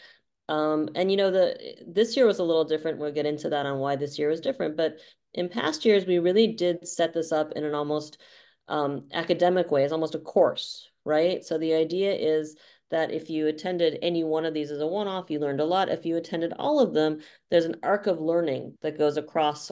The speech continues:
all of the various, uh, sessions. And it's, it's not just like a,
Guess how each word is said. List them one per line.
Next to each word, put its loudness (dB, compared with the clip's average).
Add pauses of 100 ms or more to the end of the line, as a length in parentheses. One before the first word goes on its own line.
all 4
of -2
the -2
various, -2
uh, -2
sessions. 0 (500)
And 4
it's, 0
it's -4
not 4
just 2
like 6
a, 4